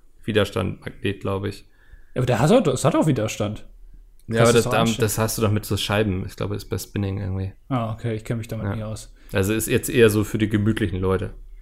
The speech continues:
Speaker 2: Das Problem, was ich hatte bei dem Ding, ist, äh, dass immer die, die Pedale bei jeder Umdrehung einmal geknallt haben. Also, äh,
Speaker 1: Das hatte ich am Anfang auch, aber das passiert nicht mehr.
Speaker 2: Ja, mittlerweile ist das weg, aber das hat wirklich ein bisschen gedauert, bis das weggeht.
Speaker 1: Ja,
Speaker 2: Also,
Speaker 1: da musste
Speaker 2: ähm,
Speaker 1: sich irgendwas abreiben wahrscheinlich oder so.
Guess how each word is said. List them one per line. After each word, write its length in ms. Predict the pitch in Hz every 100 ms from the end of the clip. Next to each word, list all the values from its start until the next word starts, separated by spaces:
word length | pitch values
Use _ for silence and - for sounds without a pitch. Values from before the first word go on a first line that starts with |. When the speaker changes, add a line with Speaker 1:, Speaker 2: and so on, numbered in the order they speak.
| - - 147 -
Speaker 2:
Das 140 | -
Problem, 360 | 151 - 202 175
was 140 | - 208
ich 160 | -
hatte 240 | - 165 135
bei 160 | 113
dem 220 | 113 101 104
Ding, 260 | 101 117
ist, 400 | 147 143 - -
äh, 240 | 143 127 123
dass 220 | 131 -
immer 240 | 151 147
die, 280 | 131 127 113
die 120 | -
Pedale 640 | - 120 120 147 262 165 120
bei 120 | 120
jeder 280 | 117 127 113
Umdrehung 480 | 113 120 - 117 120
einmal 280 | 120 110 104
geknallt 600 | - - 127 107 104 -
haben. 380 | 101 98 101 110
Also, 220 | 135 127
äh, 580 | 123 - - 101 117 117
Speaker 1:
Das 180 | 135 131
hatte 120 | 202
ich 80 | 226
am 100 | 175
Anfang 240 | 180 175 175
auch, 160 | 190
aber 80 | 123
das 140 | 117 -
passiert 280 | 151 -
nicht 100 | 117
mehr. 220 | 101 95 - -
Speaker 2:
Ja, 120 | 196
mittlerweile 560 | 190 165 151 143 175 202
ist 160 | -
das 200 | 196 -
weg, 200 | 180 214 -
aber 160 | 131
das 160 | 135 131
hat 140 | 156
wirklich 260 | 165 220 214
ein 60 |
bisschen 260 | 208 185 202
gedauert, 340 | 180 196 190 -
bis 120 | -
das 180 | 110 -
weggeht. 300 | 104 123 110
Speaker 1:
Ja, 60 |
Speaker 2:
Also, 280 | 131 143 139
Speaker 1:
da 100 | 117
musste 240 | 135 139
Speaker 2:
ähm, 40 | 139
Speaker 1:
sich 120 | 139
irgendwas 260 | 147 147 131
abreiben 480 | 139 107 101 101
wahrscheinlich 560 | 101 101 110 98 98 101
oder 180 | 95
so. 80 | 95